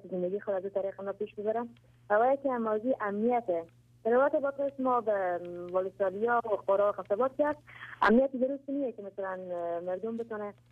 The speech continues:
اه، کار کنه یا ممو پیسه درآمد پیدا کنه و زندگی خود ادامه بده.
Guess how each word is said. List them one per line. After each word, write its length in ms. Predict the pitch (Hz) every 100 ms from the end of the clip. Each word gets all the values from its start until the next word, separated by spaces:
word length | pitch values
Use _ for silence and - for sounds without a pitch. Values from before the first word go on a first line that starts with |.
| _ _ -
اه، 280 | 175 165
کار 280 | 170 208 202
کنه 320 | 202 208 214
یا 300 | 208 190 180 170
ممو 680 | 175 170 170 175 175 170 165 165
پیسه 580 | 185 180 220 208 196 - 208 196
درآمد 340 | 190 190 214 226 - 208 202
پیدا 220 | 208 214
کنه 240 | 214 214 196
و 240 | 175 160 170
زندگی 260 | 175 180
خود 240 | 185 185 175 -
ادامه 300 | 185 180 175
بده. 280 | 170 175 185